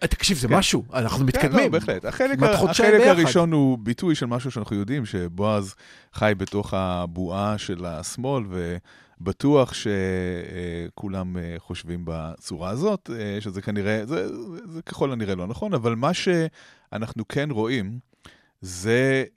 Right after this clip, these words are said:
Speaker 2: אה, שביבי נלחץ מהסיפור הזה, ויש שני ביטויים מאוד מעניינים של הלחץ הזה בליכוד, כבר עכשיו.
Speaker 1: שזה מפתיע, כי עד
Speaker 2: ו-
Speaker 1: עכשיו תמיד אמרו שפיגוע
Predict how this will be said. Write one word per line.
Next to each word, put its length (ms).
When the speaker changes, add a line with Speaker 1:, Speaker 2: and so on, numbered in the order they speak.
Speaker 2:
אה, 260
שביבי 400
נלחץ 500
מהסיפור 580
הזה, 120
ויש 160
שני 220
ביטויים 420
מאוד 200
מעניינים 440
של 180
הלחץ 460
הזה 160
בליכוד, 460
כבר 320
עכשיו. 320
Speaker 1:
שזה 580
מפתיע, 720
כי 260
עד 280
Speaker 2:
ו- 40
Speaker 1:
עכשיו 340
תמיד 420
אמרו 300
שפיגוע 840